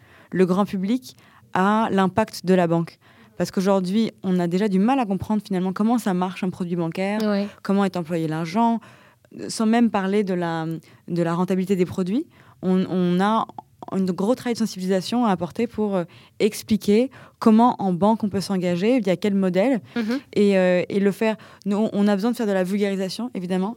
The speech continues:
Speaker 1: mais on veut pas simplifier le message, parce que c'est, ça reste des sujets qui sont, euh, très précis et très rigoureux, et, euh, on doit informer, euh, concrètement les clients sur comment ça marche, quoi, sans détour et sans raccourci. Donc c'est ça, euh, tout notre enjeu.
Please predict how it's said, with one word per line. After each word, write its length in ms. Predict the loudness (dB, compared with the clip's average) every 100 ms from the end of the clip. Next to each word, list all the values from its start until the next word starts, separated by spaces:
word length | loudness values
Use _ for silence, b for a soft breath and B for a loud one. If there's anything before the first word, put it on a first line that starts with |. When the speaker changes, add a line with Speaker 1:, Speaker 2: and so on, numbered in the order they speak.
| -2
Speaker 1:
mais 120 | 2
on 40 | 4
veut 120 | 4
pas 160 | 2
simplifier 360 | 2 0 -2 -2
le 60 | 0
message, 380 | 0 -4 -6 -6
parce 160 | -6
que 440 | 0 2 4 4 0 B B B -14
c'est, 320 | 0 2 2
ça 180 | 2 0
reste 240 | 2 0
des 100 | -2
sujets 300 | -6 -2 -2
qui 120 | -4
sont, 180 | -4 -2
euh, 180 | 0 -2
très 260 | -4 -6 -4
précis 520 | -2 -4 -2 0 0 0
et 220 | -2 -2
très 200 | -2 -2
rigoureux, 420 | 0 2 2 0 -2 B B 0
et, 240 | 2 4
euh, 240 | 2 0 -2 -4
on 160 | 0 2
doit 180 | 2
informer, 540 | 0 0 0 0 0 -2 -6
euh, 120 | -6 -8 _ -20 -2
concrètement 680 | 2 2 0 -2 0 0 -2 b b -2
les 160 | 0
clients 280 | 0 -2 -4
sur 280 | -6 -10 -12 -16 _
comment 260 | -4 -2 -2
ça 100 | -4
marche, 200 | -8 -10
quoi, 140 | -16 -18 -20 b b
sans 160 | 0
détour 360 | 2 4 2 2
et 60 | 0
sans 120 | -2
raccourci. 380 | -4 -6 -10 -6
Donc 140 | -6
c'est 100 | -4
ça, 220 | 0 2 4
euh, 160 | 2 0 B B
tout 120 | -2
notre 220 | 0 0 -2
enjeu. 220 | -2